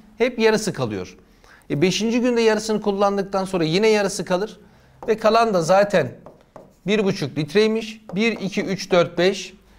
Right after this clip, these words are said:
İkiyi beş kere çarparsam otuz iki. Otuz iki çarpı bir buçuk. X eşittir kırk sekiz litre. Olay bu arkadaşlar.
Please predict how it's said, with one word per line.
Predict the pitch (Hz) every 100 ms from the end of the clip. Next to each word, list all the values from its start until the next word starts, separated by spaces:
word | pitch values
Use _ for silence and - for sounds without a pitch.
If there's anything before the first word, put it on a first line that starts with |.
| _ -
İkiyi | 180 196 196
beş | 190 190
kere | 196 180
çarparsam | 185 170 175 160 - 127
otuz | - 160 180
iki. | 180 180 196 202 - _ _
Otuz | 165 156 170
iki | 180 220
çarpı | 214 175 143 127
bir | 185
buçuk. | 202 - 208 - - - - - -
X | 226 -
eşittir | 175 175 170 220 214 - - - -
kırk | - 202
sekiz | 170 170 156 120
litre. | 98 - 76 - - - _ - - - _ - - -
Olay | 190 190 196
bu |
arkadaşlar. | 151 113 101 95 - -